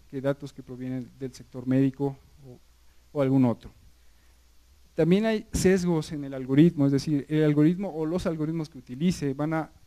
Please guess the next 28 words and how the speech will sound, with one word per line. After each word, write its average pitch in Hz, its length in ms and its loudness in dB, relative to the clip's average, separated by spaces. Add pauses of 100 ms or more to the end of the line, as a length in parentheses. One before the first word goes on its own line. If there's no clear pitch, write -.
(640)
hacer 156 260 -2
énfasis 156 500 -8
en 131 140 -10
cierta 160 640 0
información, 135 840 -4
en 127 140 -16
ciertas 151 600 -6
características 143 680 -8
de 139 100 -4
los 139 140 0
datos 143 400 -8
y 131 60 -10
no 135 100 -8
en 135 120 -2
otras. 123 460 -10 (1080)
Pero 175 140 2
además 208 280 -2
hay 202 140 -4
uno 196 260 0
más 185 240 2
difícil 180 560 -4
de 156 380 -2 (260)
catalogar 139 560 -4
y 165 80 -2
más 165 160 -4
difícil 170 380 -2
de 143 100 -2
formalizar, 131 840 0